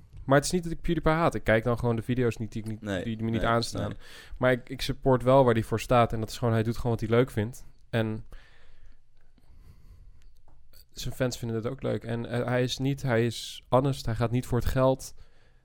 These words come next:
Speaker 1: Hij wil, hij wil het beste voor YouTube. Hij wil het beste voor zijn vrienden, zijn andere creators.
Speaker 2: Ja, maar het is, ik vind het toch ergens wel raar dat wanneer je fan bent van iemand, dat je al snel het, het gevoel krijgt dat je, ehm,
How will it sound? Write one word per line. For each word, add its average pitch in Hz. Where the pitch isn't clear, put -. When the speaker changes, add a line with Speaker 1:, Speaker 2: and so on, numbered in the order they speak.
Speaker 1:
Hij 120
wil, 120
hij 120
wil 120
het 113
beste 127
voor 120
YouTube. 120
Hij 117
wil 110
het 107
beste 120
voor 117
zijn 107
vrienden, 123
zijn 113
andere 120
creators. 113
Speaker 2:
Ja, 110
maar 120
het 113
is, 123
ik -
vind 135
het 120
toch -
ergens 127
wel 113
raar 113
dat 110
wanneer 104
je 101
fan 120
bent 110
van -
iemand, 92
dat 92
je -
al 85
snel 87
het, 80
het -
gevoel 98
krijgt 87
dat 87
je, 85
ehm, 87